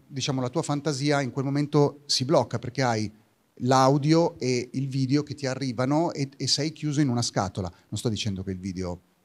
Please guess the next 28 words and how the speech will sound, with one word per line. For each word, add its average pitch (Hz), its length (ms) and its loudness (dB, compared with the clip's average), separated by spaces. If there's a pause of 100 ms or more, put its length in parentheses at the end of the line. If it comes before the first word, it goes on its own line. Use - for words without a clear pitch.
(140)
è 92 100 -8
brutto, 104 360 -8
assolutamente, 101 760 -4
eh. 107 80 -12 (260)
Però 190 480 4 (760)
il 180 180 2
podcast 185 480 2
ha 117 100 -2
questa 120 840 2 (120)
virtù, 117 520 0 (380)
ti 151 140 -2
fa 151 360 -2 (120)
immaginare, 113 720 -2
ti 120 140 -6
accende 165 500 2
l'immaginazione 107 960 -2 (300)
e, 135 120 -4 (140)
e, 147 320 2
e, 143 240 0
e 135 200 2 (340)
lo 143 320 4
vivi 196 600 0 (520)
come 147 180 0
una 147 140 0
cosa 160 220 0
molto 175 300 0
più - 200 -2
intima, 139 600 0